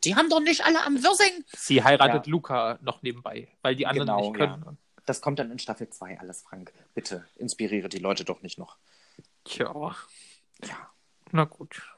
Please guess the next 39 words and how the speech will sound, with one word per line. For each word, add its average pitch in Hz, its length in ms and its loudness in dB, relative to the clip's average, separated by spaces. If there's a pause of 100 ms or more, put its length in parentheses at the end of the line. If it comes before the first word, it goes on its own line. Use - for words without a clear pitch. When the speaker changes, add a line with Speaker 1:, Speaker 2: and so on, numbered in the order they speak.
(220)
Speaker 1:
Es - 160 0
war 120 100 -6
auf 120 160 -4
alle 117 140 -6
Fälle - 240 -12
schön. - 320 -8 (560)
Speaker 2:
Auch - 120 2
ohne 151 260 8
Martin, 117 400 0
der 117 160 0
heute 123 260 -4
auf - 160 -6
Speaker 1:
Ja. 113 80 -12
Speaker 2:
Promotour 143 420 6
ist. - 220 -2 (300)
Speaker 1:
Ja, 120 520 4 (100)
es - 380 -12 (280)
wurde 120 400 -4
trotzdem 120 400 -2
vermisst. 90 480 -8 (260)
Speaker 2:
Ja, 113 320 0 (100)
wir, 123 180 0
wir 127 120 2
danken 147 380 2 (280)
im 147 200 0
Namen 131 220 8
von 131 120 2
Martin 123 280 4
auch 135 120 6
unserem 131 240 -2
Sponsor 131 360 -4
Matratzen - 440 -6
Concord. - 580 0 (600)
Speaker 1:
Ja, 113 160 0
vielen 135 320 -6
Dank, 123 240 -2
dass 127 160 -4
ihr 120 120 -6
uns 117 300 -10